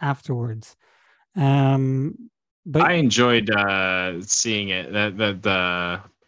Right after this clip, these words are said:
Speaker 2: it blew my mind.
Speaker 1: It did. It, it, it was like, once I realized it, it's like, "Holy shit!" Like, "Oh my God!" And then, like, lo-, lo-, seeing episode one again, it's like, "Oh, m-, like, look at all these times they, they almost turned. Like,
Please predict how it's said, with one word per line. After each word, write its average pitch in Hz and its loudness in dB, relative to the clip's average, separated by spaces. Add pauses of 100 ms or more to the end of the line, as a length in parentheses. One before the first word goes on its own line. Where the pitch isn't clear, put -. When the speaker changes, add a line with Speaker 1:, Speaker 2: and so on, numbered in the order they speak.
Speaker 2:
it 104 2
blew 113 4
my 95 2
mind. 87 -4 (540)
Speaker 1:
It 160 -2
did. 190 2
It, 185 2
it, 180 2
it 175 0
was 165 0
like, 156 -2
once 185 -2
I 190 -4
realized 160 -6
it, 202 -6
it's 160 -12
like, 135 -12
"Holy 147 -6
shit!" 156 -8
Like, 151 -8
"Oh 196 -2
my 135 0
God!" 139 -4 (420)
And 156 0
then, 180 4
like, 151 2
lo-, 175 -2
lo-, 180 -10
seeing 175 0
episode 151 -4
one 175 -2
again, 147 0
it's 131 -6
like, 139 -8 (420)
"Oh, 226 -4
m-, 208 -6
like, 165 -8
look 214 -6
at 185 -12
all 196 -4
these 135 -4
times 202 -2
they, 135 -8
they 135 -8
almost 175 -4
turned. 214 -2
Like, 131 -10